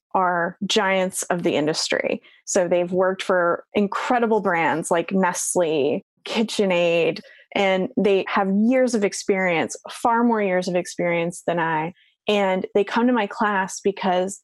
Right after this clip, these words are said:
they want to freshen their skills or even learn skills that they did not have up to that point, because they knew that their jobs would be at stake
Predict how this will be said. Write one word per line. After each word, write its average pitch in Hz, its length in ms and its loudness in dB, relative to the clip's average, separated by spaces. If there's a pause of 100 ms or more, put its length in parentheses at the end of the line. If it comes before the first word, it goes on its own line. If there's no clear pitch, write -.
(100)
they 196 280 4
want 196 400 0 (220)
to 196 520 2
freshen 208 500 -2
their 190 140 0
skills 190 380 0
or 185 100 2
even 226 300 2
learn 233 260 2
skills 190 460 0
that - 160 0
they 190 160 2 (160)
did 190 140 0
not 185 260 0
have 185 400 0 (280)
up 202 200 -2
to - 100 -4
that 185 200 0 (100)
point, 190 340 -2 (380)
because 202 220 2
they 208 100 4
knew 220 200 4
that 214 140 2
their 185 140 0
jobs 190 360 0
would 185 120 0
be 175 140 2
at - 120 -2
stake - 400 -2